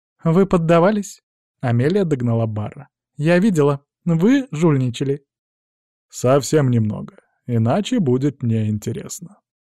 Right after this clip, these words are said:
Они доехали до манежа. Амелия пустила коня по кругу, изучая препятствия. Её конь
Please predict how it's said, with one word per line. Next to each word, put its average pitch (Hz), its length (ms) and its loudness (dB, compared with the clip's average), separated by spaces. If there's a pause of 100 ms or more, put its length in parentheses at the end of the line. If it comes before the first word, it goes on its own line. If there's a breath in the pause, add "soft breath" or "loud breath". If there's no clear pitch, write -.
(880)
Они 127 340 2
доехали 117 520 0
до 110 140 -2
манежа. 104 480 -8 (1120)
Амелия 131 460 4
пустила 139 480 0
коня 120 340 0
по 120 140 -6
кругу, 170 460 -2
изучая 120 520 -2
препятствия. - 840 -8 (960)
Её 117 320 2
конь 214 360 0